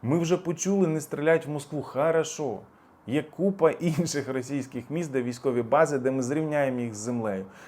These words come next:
Одна така ракета, їхні аеродроми, одна тільки може перевертати, там Вернигори робити, розумієте? Ну ось треба його дотискати.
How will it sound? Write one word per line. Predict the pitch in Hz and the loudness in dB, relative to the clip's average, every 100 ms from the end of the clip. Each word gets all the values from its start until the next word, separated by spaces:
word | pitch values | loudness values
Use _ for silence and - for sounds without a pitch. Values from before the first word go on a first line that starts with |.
| - | -6
Одна | 120 135 175 | -2 2 4
така | 151 156 | 4 2
ракета, | 151 156 214 156 | 2 2 0 -2
їхні | 139 139 | -2 2
аеродроми, | 139 143 147 156 170 143 | 2 4 2 2 2 6
одна | 139 123 139 156 139 | 6 6 2 4 2
тільки | - 117 123 | 0 -4 -4
може | 123 120 110 | 0 -2 -2
перевертати, | - 131 139 143 143 151 135 | 0 2 4 4 6 4 4
там | 120 123 | 0 -2
Вернигори | 120 131 131 120 107 101 | 0 -2 -2 -2 -2 -2
робити, | 98 95 95 101 | -4 -4 -6 -8
розумієте? | 101 101 117 110 95 - - - - - - - | -8 -6 -6 -6 -8 -14 -16 -20 -20 -20 -20 -8
Ну | 117 165 | 0 2
ось | 190 | 4
треба | 156 160 143 | 4 4 4
його | 135 135 | 4 2
дотискати. | 117 131 139 131 - - 117 107 101 82 | 2 0 0 -4 -4 -2 -2 -2 -6 -10